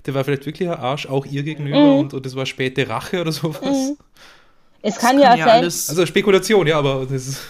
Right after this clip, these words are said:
Speaker 1: <laughs> Wahnsinn.
Speaker 2: es kann ja sein, vielleicht war sie ja wirklich davon überzeugt, dass ihr, ihr Mann das
Speaker 1: Ja.
Speaker 2: war,
Speaker 3: Mhm.
Speaker 2: aber das Geständnis gab's halt vielleicht nie oder so.
Speaker 1: Aber das, das ist ja eigentlich, ich meine, auf, auf der einen Seite, wenn sie es vierzig Jahre lang,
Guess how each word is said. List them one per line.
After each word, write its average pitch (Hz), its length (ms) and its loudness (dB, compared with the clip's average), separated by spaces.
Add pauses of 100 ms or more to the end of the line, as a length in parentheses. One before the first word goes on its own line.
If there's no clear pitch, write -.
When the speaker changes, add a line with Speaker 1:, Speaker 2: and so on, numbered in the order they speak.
(120)
Speaker 1:
<laughs> - 200 -6
Wahnsinn. 131 520 -6
Speaker 2:
es 220 160 2
kann 233 200 4
ja 247 160 6
sein, 240 220 4
vielleicht 240 260 2
war 233 100 8
sie 240 120 -2
ja 208 140 2
wirklich 262 280 -2
davon 233 200 -2
überzeugt, 220 440 -2
dass 202 80 -10
ihr, 214 260 -4
ihr 208 160 -6
Mann 196 240 -2
das 190 140 -4
Speaker 1:
Ja. 123 80 -2
Speaker 2:
war, 175 280 4
Speaker 3:
Mhm. 202 380 -8 (400)
Speaker 2:
aber 196 160 0
das 185 160 -4
Geständnis 240 460 2
gab's 190 260 4
halt 190 120 0
vielleicht 180 300 0
nie 175 240 -2 (260)
oder 175 200 -2
so. 151 320 -8
Speaker 1:
Aber 107 80 -10
das, 104 180 -12 (360)
das 104 120 -10
ist 120 120 -10
ja 127 100 -4
eigentlich, 139 400 -6
ich - 100 -14
meine, 131 200 -4
auf, 127 180 -12
auf 139 80 -12
der 127 120 -2
einen 139 100 -2
Seite, 143 300 -6
wenn 127 120 -4
sie 139 100 -6
es 135 140 -8
vierzig 156 480 -6
Jahre 123 300 -2
lang, 123 260 -8